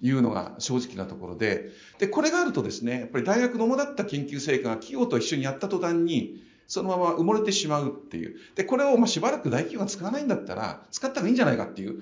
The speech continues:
話は、あの、経団連にもしていて、ちょっとあの、躊躇するようなものが、なんか一方であったんじゃないかと思うのとですね。からこれが一点、ユゾンでお返しします。からもう一点は、スタートアップに対する目線も、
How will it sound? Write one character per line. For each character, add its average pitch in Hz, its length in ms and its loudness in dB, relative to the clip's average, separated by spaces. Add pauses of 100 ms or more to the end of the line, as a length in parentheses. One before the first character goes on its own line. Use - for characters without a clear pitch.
(140)
話 190 300 0
は、 110 260 8
あ 113 40 0
の、 113 100 -2
経 208 140 4
団 208 120 6
連 131 120 2
に 113 40 -2
も - 60 -4
し - 80 -8
て 113 60 -2
い - 120 -4
て、 - 480 -2
ち - 60 -12
ょ - 60 -2
っ - 20 -8
と 254 80 8
あ 214 40 4
の、 190 60 2
躊 240 160 0
躇 185 80 -2
す 147 140 -4
る 139 80 0
よ 131 60 2
う - 20 4
な 120 80 4
も 113 100 0
の 107 60 -2
が、 101 380 -2
な 143 100 -2
ん - 20 -2
か 123 60 2
一 120 140 2
方 143 100 2
で 117 60 4
あ 113 60 4
っ - 40 -8
た - 80 -2
ん 123 60 0
じ 113 60 -2
ゃ 107 40 -2
な 110 80 -2
い - 20 -4
か 107 120 -4
と 110 60 0
思 123 140 2
う 113 80 2
の - 80 -4
と - 60 -12
で - 80 -10
す - 140 -6
ね。 135 200 -8 (220)
か - 80 2
ら 196 60 6
こ 233 100 8
れ 226 80 10
が 202 80 4
一 - 60 -8
点、 143 580 0
ユ 151 60 6
ゾ 127 100 6
ン 87 80 4
で 90 60 -2
お 87 60 -4
返 90 120 -4
し - 40 -8
し - 40 -10
ま - 60 -16
す。 - 80 -20 (100)
か - 80 -2
ら 196 60 2
も 294 80 4
う 349 60 2
一 339 100 -4
点 311 180 2
は、 160 300 2 (180)
ス - 160 -6
タ 302 120 -2
ー 320 100 -6
ト 339 60 -4
ア - 20 -2
ッ 330 100 -8
プ 247 80 4
に 160 80 4
対 127 160 2
す 120 140 -2
る 110 80 -4
目 107 120 -2
線 135 300 -4
も、 143 400 -2